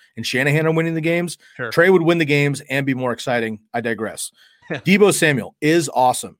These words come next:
Speaker 1: and he's absolutely an animal when he's healthy. First of all, he's gotta stay healthy. Secondly, yes, Brandon Ayuk has not yet come up, and he will sooner than later. I think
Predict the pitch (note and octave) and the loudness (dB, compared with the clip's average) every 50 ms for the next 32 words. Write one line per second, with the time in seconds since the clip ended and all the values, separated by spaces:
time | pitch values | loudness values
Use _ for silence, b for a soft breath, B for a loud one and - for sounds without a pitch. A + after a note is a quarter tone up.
0 | _ - B2+ C3 C3+ A#2+ - - - A#2 C3 C#3+ - - D#3 D3+ D3 C3+ C3 - | _ -8 -6 -6 -6 -8 -10 -8 -4 -2 -2 -2 -2 -4 -4 -2 -2 -2 -4 -6
1 | A#2 A2+ - _ - C3+ C#3+ D3+ D3 C3 A#2 A2+ A2 G#2 A2 A#2 A#2 A2+ G#2+ - | -10 -12 -12 _ -8 -4 -4 -2 -2 -2 -2 -2 -4 -2 -4 -4 -4 -4 -4 -2
2 | D3+ E3 F#3+ - - G3 F#3+ F#3 - b b b b b b - F#3+ D3 E3 D#3+ | -2 0 0 -2 -2 -2 -4 -4 -6 b b b b b b 0 0 2 4 2
3 | D3+ C3+ A2 C#3 C3 A#2+ - - C3 A#2+ A#2+ A2 - G#2 - - - G3 F#3+ F#3+ | 2 2 2 0 -2 -2 -2 -2 -2 -2 -2 -2 -6 -8 -8 -2 0 0 0 0
4 | D3+ A#2+ B2 A#2+ A#2 A2+ - b b b b b _ _ _ A2 C3 C#3 A2+ - | -2 -4 -4 -4 -4 -4 -6 b b b b b _ _ _ -2 0 0 0 0
5 | - - - - - G#2+ A#2 C3 C#3+ D3 C#3+ C#3 C#3 C3+ C3+ B2 - B2 A2+ A#2+ | -4 -10 -12 -12 -12 -6 -4 -2 -2 0 0 0 0 0 0 -2 -2 -4 -4 -4
6 | A#2+ A#2+ G#2+ A#2 A#2+ A#2+ A#2+ A#2 _ _ _ _ _ - - C#3+ B2+ B2 B2 B2 | -4 -4 -4 -2 -2 -2 -4 -4 _ _ _ _ _ -10 -6 -4 -2 0 0 0
7 | A#2+ - - A#2+ A#2 A#2 B2 D3 A2 G#2 B2+ C3+ C#3 C#3+ C#3+ C3+ C3+ b b b | 0 -2 -6 -6 -6 -4 -4 -6 -4 -2 0 0 2 2 2 0 -2 b b b
8 | b - - E3+ E3 D#3 D3 A#2+ B2+ B2 A#2+ A#2 G#2 G2 F#2+ F#2+ G2 - - C#3+ | b -8 -4 -2 0 0 0 -2 -2 -4 -4 -4 -6 -6 -10 -14 -10 -4 -4 -4
9 | C3+ A#2 - | -4 -4 -8